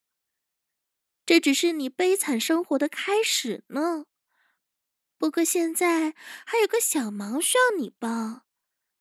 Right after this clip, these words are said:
我现在没有厕纸用呢，你能不能帮我把厕纸搬过来呀？把没吃完的先放在嘴里含着，慢慢吃。哎，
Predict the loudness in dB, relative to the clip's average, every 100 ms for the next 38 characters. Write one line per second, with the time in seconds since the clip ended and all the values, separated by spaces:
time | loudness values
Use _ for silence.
0 | _ _ 0 2 2 -2 0 0 2 2
1 | 2 2 2 4 4 2 -6 -2 0 0
2 | 0 -2 -2 -4 -10 -16 -20 -20 -20 _
3 | -4 0 0 0 0 0 0 0 -2 -8
4 | -8 0 2 2 0 -2 -2 0 0 0
5 | -2 -2 0 0 2 0 0 0 -2 -2
6 | -4 -10 -16 _ _ _ _ _ _ _
7 | _ _ -2 2 4 2 2 2 4 2
8 | 2 2 2 -2 -10 -6 0 2 4 2
9 | 2 2 2 2 0 -2 -4 -4 0 2
10 | 2 2 _ 0 2 4 2 0 -2 0
11 | 0 -2 -4 -10 _ _ _ _ _ _
12 | -16 -14 -14 -18 _ _ _ _ _ _
13 | _ 2